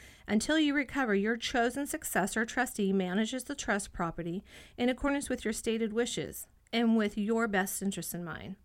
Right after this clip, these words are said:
Establishing a trust, as I stated previously, is like creating a business, or I even like to think of it as creating a person. From a legal standpoint, it is a separate entity with its own Social Security number,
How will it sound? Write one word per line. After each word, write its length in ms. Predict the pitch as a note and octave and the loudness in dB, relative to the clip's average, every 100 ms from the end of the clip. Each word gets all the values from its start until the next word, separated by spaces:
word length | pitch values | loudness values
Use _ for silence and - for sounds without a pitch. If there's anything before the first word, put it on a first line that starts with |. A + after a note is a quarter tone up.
| _ - - - _ - - - - | _ -20 -20 -20 _ -20 -20 -20 -6
Establishing 920 | B3 B3+ D4 C#4 F#4 G4 - - C#4 | -2 0 4 4 4 0 -2 -2 0
a 80 | A3 | 0
trust, 480 | - - C4 G3 - - - | 0 4 4 4 0 -10 -6
as 160 | B3 B3 | 0 2
I 60 | A3+ | 2
stated 380 | - A#3+ A3 | 0 -2 -2
previously, 580 | - C4 A#3 G3 - F3+ | -4 -4 0 -2 0 -4
is 120 | G#3 B3 | -2 -2
like 180 | C#4+ | -4
creating 360 | - C#4 C#4 B3+ | -4 -4 -2 0
a 60 | F#3+ | 0
business, 500 | G#3+ A3+ A#3+ A#3+ - - - - - - | -2 0 -2 -2 -6 -16 -20 -20 -20 -4
or 80 | A#3 | 2
I 100 | C4 | 2
even 200 | F4 G4+ | 4 2
like 160 | E4+ - | 0 -2
to 80 | |
think 140 | C4 A#3+ | -2 -2
of 100 | A#3+ | 0
it 60 | |
as 120 | G#3+ G#3 | -2 -2
creating 380 | - B3 A#3 | -4 0 0
a 40 | F3+ | 0
person. 640 | - A#3+ A#3 - C#3 G3+ - - _ - - - - | -2 -2 -2 -4 -6 -8 -12 -18 _ -20 -20 -18 -4
From 160 | C4+ | 0
a 60 | C4 | 2
legal 260 | C4 D#4 F#4+ | 2 2 0
standpoint, 640 | - G3+ G#3 - G3+ G#3 | 2 2 2 2 0 0
it 100 | A#3+ | 0
is 140 | A#3 A#3 | 0 0
a 80 | A3 | 0
separate 360 | A#3 A3+ C#4 | 0 0 -2
entity 380 | A#3 G#3 G3 A3 | -2 -2 -2 -2
with 160 | G#3+ G3 | -2 -2
its 180 | F#3 | -2
own 180 | F#3+ G#3 | 0 0
Social 200 | A3+ G3+ | 0 -2
Security 560 | G3+ D#4 D4 C4+ G3+ F#3 | 0 -2 -2 -2 0 0
number, 400 | F3+ E3 G3 | -2 0 -2